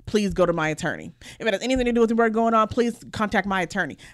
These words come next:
They're not going to continue going to your attorney 'cause they're afraid of, you know, that they, they're gonna talk circles around them. But that way you have a fallback. You know how, like, as, as wives, we be like, "Oh, let me talk to my husband,"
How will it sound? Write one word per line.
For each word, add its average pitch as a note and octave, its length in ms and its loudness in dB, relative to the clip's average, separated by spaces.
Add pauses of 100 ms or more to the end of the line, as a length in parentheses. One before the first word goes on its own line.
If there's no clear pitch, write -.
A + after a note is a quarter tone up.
They're A#3 300 4
not C4 320 0
going G#3+ 280 0
to G#3 120 -2
continue F#3+ 380 -4
going F3+ 220 0
to F3 60 -2
your D#3+ 120 -2
attorney F#3+ 280 -2
'cause E3+ 180 -2
they're F#3+ 180 2
afraid A3 500 0
of, D#3+ 420 0
you F#3 120 -4
know, D#3+ 180 0
that D#3+ 180 -4
they, E3+ 200 2
they're E3+ 180 0
gonna D#3+ 160 -6
talk D#3+ 240 -2
circles G3+ 360 -4
around D3+ 340 -4
them. C#3+ 300 -2 (360)
But F3 380 2
that A3 240 2
way G3 140 -2
you F#3+ 260 0
have G#3 260 0
a F3+ 160 -4
fallback. E3+ 720 0
You G3+ 200 -4
know A3+ 120 2
how, G#3+ 100 0
like, G3 220 -2
as, F3 140 -2 (220)
as E3+ 180 -2
wives, F#3+ 400 2
we F#3+ 60 -2
be F#3+ 120 -2
like, F3+ 220 0
"Oh, F4 80 0
let G#4 100 -4
me G#4+ 80 -8
talk C#4+ 220 -8
to A#3+ 40 -10
my A3+ 120 -6
husband," F3+ 380 -8